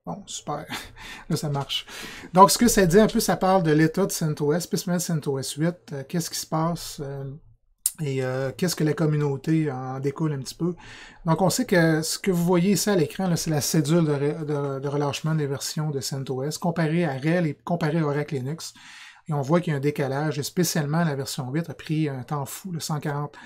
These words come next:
cent quarante jours à voir le, le jour. Donc, euh, ce que, ce que l'article dit, grosso modo, puis c'est pas une surprise, hein, mais si, si vous prévoyez rouler des serveurs en production, ben,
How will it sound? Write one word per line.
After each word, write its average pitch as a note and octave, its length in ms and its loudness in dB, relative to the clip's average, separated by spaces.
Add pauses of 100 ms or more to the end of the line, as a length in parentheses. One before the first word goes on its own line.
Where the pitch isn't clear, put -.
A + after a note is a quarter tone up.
(120)
cent D#3+ 180 0
quarante D3 280 -2
jours D#3 180 2
à C#3 40 -2
voir C3+ 220 -2
le, C3 220 -8
le B2+ 120 -8
jour. D3+ 300 -2 (560)
Donc, C#3+ 360 -2
euh, C3+ 300 2
ce - 140 -6
que, F#3 140 6
ce - 60 2
que G3 100 4
l'article F3 420 2
dit, D3 260 -2
grosso D3 320 0
modo, D3 400 0
puis - 100 -8
c'est - 160 -6
pas E3 60 -4
une D#3 80 2
surprise, D3 540 -4
hein, D3+ 100 -4
mais C3 240 -8
si, D3 360 -8
si - 180 -8
vous C#3+ 100 -8
prévoyez D3+ 720 4
rouler C#3+ 240 0
des D3 80 0
serveurs D3+ 300 -2
en D3+ 80 -4
production, E3 600 -8
ben, C#3+ 160 -8